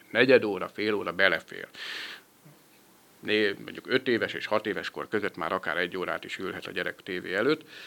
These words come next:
Én inkább annak a kicsit keményebb, rigorózusabb elvnek vagyok a híve,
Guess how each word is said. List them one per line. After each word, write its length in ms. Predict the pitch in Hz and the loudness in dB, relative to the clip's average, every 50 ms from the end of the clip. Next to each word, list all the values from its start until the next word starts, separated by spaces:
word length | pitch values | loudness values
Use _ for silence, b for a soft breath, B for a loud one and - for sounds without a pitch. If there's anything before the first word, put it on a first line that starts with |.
| B B B B B B - - | B B B B B B -12 -2
Én 280 | - 147 156 160 160 - | 2 6 6 6 6 6
inkább 380 | 135 156 160 160 147 120 98 | 6 4 6 8 8 8 8
annak 420 | - - 120 143 156 127 98 - - | 8 6 4 6 6 6 6 6 6
a 220 | 95 82 - - - - | 4 4 4 2 -4 -6
kicsit 320 | - 131 - 113 - - b b b b b b - - - - - | -6 -4 -4 -4 -6 -8 b b b b b b -20 -20 -20 -4 2
keményebb, 680 | - 123 113 120 110 98 92 82 80 80 80 - - - - | 6 6 6 6 4 0 0 0 0 -2 -2 -4 -14 -16 -10
rigorózusabb 880 | - - 113 120 131 127 101 92 80 87 90 78 - - 78 73 - - - - _ - - - - - | -6 -2 -2 0 0 0 0 -2 -4 -8 -10 -10 -8 -8 -8 -8 -10 -12 -18 -20 _ -20 -20 -20 -8 0
elvnek 420 | - 104 107 104 92 95 80 - | 4 4 4 4 4 2 -2 -2
vagyok 260 | - 90 87 78 - 85 | 0 -2 -2 -2 -2 -4
a 40 | |
híve, 420 | 87 101 110 127 139 147 143 147 | -4 -2 0 0 4 4 4 4